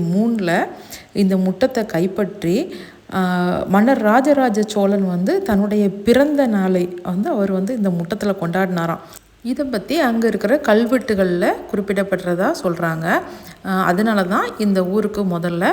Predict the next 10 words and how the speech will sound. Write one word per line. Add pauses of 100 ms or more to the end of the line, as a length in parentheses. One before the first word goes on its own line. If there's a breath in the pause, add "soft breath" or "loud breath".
(420 loud breath)
மும்முடி
சோழ
நல்லூர்
அப்படிங்கிற
பெயர்
வந்ததாக
கூட (500 loud breath)
ஒரு
கருத்து
இருக்கு.